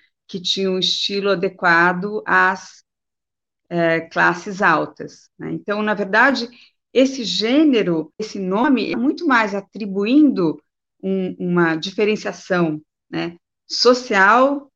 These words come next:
do que falando de um tipo de história que tem fadas dentro dela. Poucas fadas existem nos contos de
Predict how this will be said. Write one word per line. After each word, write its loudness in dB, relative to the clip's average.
do -2
que 2
falando 0
de -4
um -2
tipo -4
de -4
história 0
que -14
tem -8
fadas 0
dentro -6
dela. -4
Poucas 2
fadas 2
existem -6
nos -4
contos -10
de -12